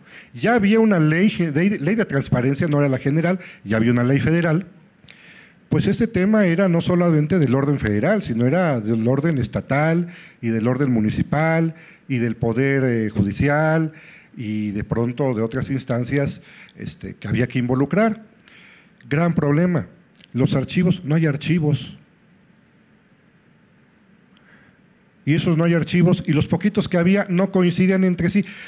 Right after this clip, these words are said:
Lo poquito que lograbas ya empezar a jalar con la ley de transparencia, con la bendita ley de transparencia, lo obtenías de la Fiscalía del Estado de México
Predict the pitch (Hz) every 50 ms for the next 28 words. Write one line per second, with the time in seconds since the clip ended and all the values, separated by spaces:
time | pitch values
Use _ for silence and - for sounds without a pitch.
0 | - - 156 160 175 165 175 180 170 175 202 233 226 254 233 - 180 156 165 156
1 | 175 202 202 202 190 151 185 202 202 190 190 175 175 185 190 190 160 - - 147
2 | 147 156 175 190 185 185 175 170 156 147 143 165 175 175 170 175 190 139 131 -
3 | - 139 131 135 147 147 135 - - 127 131 147 202 233 - - _ _ _ _
4 | _ _ _ _ _ _ _ _ _ _ - 131 131 127 131 135 139 156 151 -
5 | 156 147 156 151 151 151 151 147 151 - 147 147 151 151 151 151 160 175 170 -
6 | - - - - - 156 165 170 - - 175 170 185 202 214 220 185 190 175 160
7 | 147 - 160 - - - 160 170 180 190 190 180 175 180 - 185 180 185 185 190
8 | 180 196 190 - 208